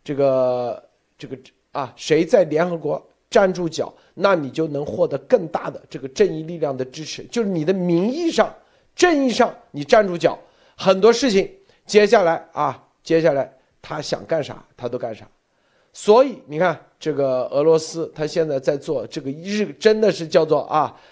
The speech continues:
这个一步一步精心策划往前推进啊。说白了，这，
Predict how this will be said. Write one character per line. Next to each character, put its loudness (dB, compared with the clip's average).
这 -10
个 0
一 -8
步 -4
一 -8
步 -14
精 -2
心 -4
策 -4
划 -6
往 -6
前 -6
推 -6
进 -14
啊。 -16
说 4
白 -2
了， -2
这， 0